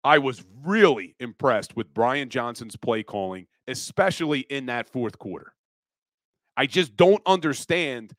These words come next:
how you come out with the game plan that you came out with in that first half. We're screaming at the T V. People in the stadium are screaming to run the football.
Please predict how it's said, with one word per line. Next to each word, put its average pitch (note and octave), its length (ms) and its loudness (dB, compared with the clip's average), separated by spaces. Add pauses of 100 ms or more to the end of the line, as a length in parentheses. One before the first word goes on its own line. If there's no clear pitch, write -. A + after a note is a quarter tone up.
(140)
how D#3+ 180 0
you E3+ 180 -8
come D3 240 -6
out D3+ 240 -4
with B2+ 100 -10
the A#2 100 -12
game C#3+ 340 -10
plan A#2 420 -8 (220)
that A#2 180 -6
you C#3+ 100 -8
came C3 280 -6
out C#3 200 0
with A2+ 280 -6 (180)
in D3+ 160 -2
that A#2 240 -4
first A#2 300 -4
half. - 360 -6 (920)
We're E3 140 0
screaming A#3+ 720 -6
at B2+ 120 -6
the C3+ 80 -14
T C#3+ 240 -8
V. E3 300 -4
People A#3+ 340 -6
in F3 80 -8
the C#3+ 80 -4
stadium G3 520 -6
are C#3+ 140 0
screaming A3 720 -8
to E3+ 100 -2
run F#3+ 300 0
the F#3 100 -2
football. G#2+ 640 -4